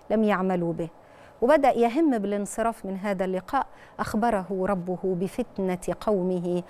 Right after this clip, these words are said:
فرجع من جبل الطور غضبان شديد الحزن مما فعله قومه من بني إسرائيل.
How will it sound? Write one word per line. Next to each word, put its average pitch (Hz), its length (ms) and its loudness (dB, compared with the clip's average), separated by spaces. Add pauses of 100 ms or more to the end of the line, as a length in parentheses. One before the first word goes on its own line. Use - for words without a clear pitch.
(220)
فرجع 190 600 -2
من 180 220 -2
جبل 185 360 0
الطور 190 480 0 (320)
غضبان 180 680 2
شديد 180 540 -2
الحزن 185 420 0 (320)
مما 262 380 6
فعله 196 640 -2
قومه 185 440 0
من 180 200 0
بني 180 360 2
إسرائيل. 190 640 0